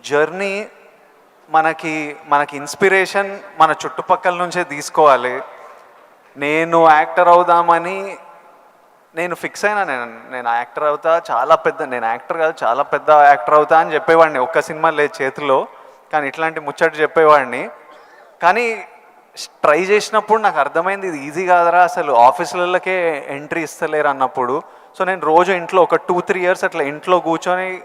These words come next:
ఇంకా కొంచెం లో అయిపోతుంటే డాడీ అప్పుడు మీ గురించి చెప్పేవారు, "అరే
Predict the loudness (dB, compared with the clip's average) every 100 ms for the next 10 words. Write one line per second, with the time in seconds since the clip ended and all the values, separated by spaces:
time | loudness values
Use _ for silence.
0 | _ _ _ _ -12 -10 -4 -4 0 0
1 | 0 4 6 8 6 4 2 0 -2 2
2 | 6 6 6 2 2 0 -2 -2 -4 -2
3 | 0 0 4 4 4 4 -2 -4 -10 -20
4 | -20 _ _ _ -6 -4 -4